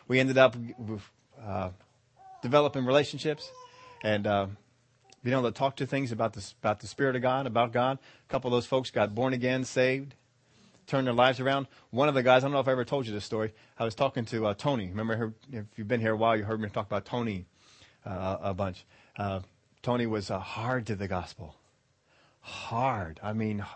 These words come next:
oh, tough. Did not want anything to do with the gospel. And one time after we were working with him for a while, the, he, he, in a moment of weakness, he let me know. He said, "People prophesied over me I would be in ministry."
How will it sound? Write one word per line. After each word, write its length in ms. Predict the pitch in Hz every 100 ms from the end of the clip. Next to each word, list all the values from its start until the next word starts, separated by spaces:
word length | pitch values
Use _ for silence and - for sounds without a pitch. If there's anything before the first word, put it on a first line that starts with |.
| -
oh, 320 | 113 113 101 82 _
tough. 400 | - 110 - - _ _ _ _ - _ _
Did 120 | 131 135
not 200 | 131 120
want 160 | 127
anything 180 | 127 123
to 60 | 107
do 200 | 101 139
with 140 | 131
the 80 | 95
gospel. 420 | 90 90 - 82 - - - _ _
And 160 | 95 98
one 160 | 120 123
time 240 | 131 123
after 220 | 120 120
we 60 | 113
were 60 | 110
working 380 | 120 123 117
with 120 | 117 120
him 100 | 117
for 100 | 120
a 60 |
while, 340 | 113 120 123 120 _ _ _ _ _ _ _ -
the, 320 | 90 98 92 87 _ _
he, 560 | 117 113 110 104 104
he, 80 | -
in 80 | 95
a 40 |
moment 300 | 98 120 127
of 60 | 113
weakness, 460 | 120 - 82 - - _ _ _ _ _ _
he 100 | 107
let 140 | 110
me 80 | 117
know. 180 | 113 101
He 60 | 92
said, 180 | 95
"People 240 | - 139 113
prophesied 580 | - 131 117 101 95 92
over 140 | 92
me 160 | 98 98
I 80 |
would 160 | 95 95
be 100 | 95
in 80 | 92
ministry." 380 | 95 90 -